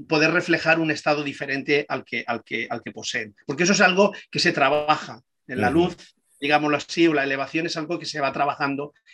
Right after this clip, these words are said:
Speaker 1: y se va despertando, eh, con, con la conciencia, ¿no?
Speaker 2: Bien.
Speaker 1: Y, y realmente es así, realmente es así.
Speaker 2: Ujú.
Speaker 1: Si
Speaker 2: Bien.
Speaker 1: quieres, hablamos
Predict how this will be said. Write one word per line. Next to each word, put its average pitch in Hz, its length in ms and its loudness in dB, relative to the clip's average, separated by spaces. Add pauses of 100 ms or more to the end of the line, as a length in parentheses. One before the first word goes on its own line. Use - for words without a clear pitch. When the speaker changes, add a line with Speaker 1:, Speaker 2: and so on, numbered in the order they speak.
Speaker 1:
y 151 80 -6
se 151 140 -2
va 139 260 6
despertando, 135 1080 -2
eh, 123 460 -4
con, 107 160 -12
con 131 160 -2
la 120 100 2
conciencia, 113 560 -6
¿no? 110 200 -14 (420)
Speaker 2:
Bien. 196 180 4
Speaker 1:
Y, 165 560 6 (160)
y 165 120 6
realmente 175 560 6
es 170 120 0
así, 131 360 -4
realmente 131 380 -4
es 127 100 -8
así. 110 320 -10 (200)
Speaker 2:
Ujú. 92 400 -4 (760)
Speaker 1:
Si 220 140 2
Speaker 2:
Bien. 233 120 8
Speaker 1:
quieres, 214 220 6
hablamos 202 340 6